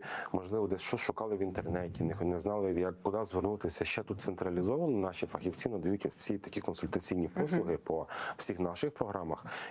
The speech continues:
Speaker 1: І плюс в портфелі в нас є всі урядові, банківські програми, державні програми, благодійних фондів, громадських організацій. Тобто ми так централізовано допомагаємо людям, е, які хочуть розвивати бізнес.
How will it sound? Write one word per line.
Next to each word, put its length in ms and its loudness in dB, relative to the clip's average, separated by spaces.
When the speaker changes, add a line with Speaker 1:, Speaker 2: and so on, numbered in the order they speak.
Speaker 1:
І 60 2
плюс 300 0
в 60 -10
портфелі 380 -2
в 40 0
нас 240 0
є 80 4
всі 440 2
урядові, 480 2
банківські 540 -2
програми, 500 -2
державні 500 0
програми, 540 0
благодійних 540 0
фондів, 260 0
громадських 320 -2
організацій. 560 0
Тобто 200 -2
ми 100 0
так 140 -4
централізовано 880 0
допомагаємо 840 2
людям, 380 0
е, 200 0
які 220 2
хочуть 320 -2
розвивати 440 0
бізнес. 540 0